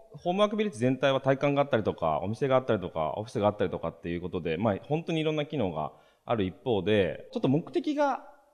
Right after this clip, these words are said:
ない方というか、逆に言うと行く場所がないなっていう消極的な理由でも、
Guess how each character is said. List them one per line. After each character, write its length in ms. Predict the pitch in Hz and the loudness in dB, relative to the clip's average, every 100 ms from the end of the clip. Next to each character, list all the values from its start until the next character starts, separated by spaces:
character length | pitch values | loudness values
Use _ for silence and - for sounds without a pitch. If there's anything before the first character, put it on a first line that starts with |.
| - | -4
な 200 | 190 240 | 0 0
い 80 | |
方 320 | 170 - 107 85 | -4 -10 -8 -6
と 160 | 90 | -4
い 60 | 80 | -4
う 40 | |
か、 420 | 71 82 78 67 - | -4 -2 -2 -4 -6
逆 220 | 127 117 | -4 2
に 100 | 220 | 2
言 140 | 220 190 | 4 2
う 20 | |
と 60 | |
行 100 | 131 | 0
く 140 | - 208 | 0 4
場 100 | 247 | 4
所 160 | 247 | 4
が 140 | 233 247 | 2 4
な 160 | 160 | 2
い 100 | 220 | 2
な 140 | 185 165 | 0 -2
っ 220 | - - | -4 -6
て 80 | 135 | 0
い 100 | 110 | 0
う 40 | |
消 180 | 101 123 | 0 -2
極 180 | 123 127 | -4 -6
的 220 | 135 135 | -6 -4
な 100 | 135 | -2
理 100 | 131 | -2
由 140 | 131 131 | -2 -2
で 80 | |
も、 220 | 131 98 | -2 -2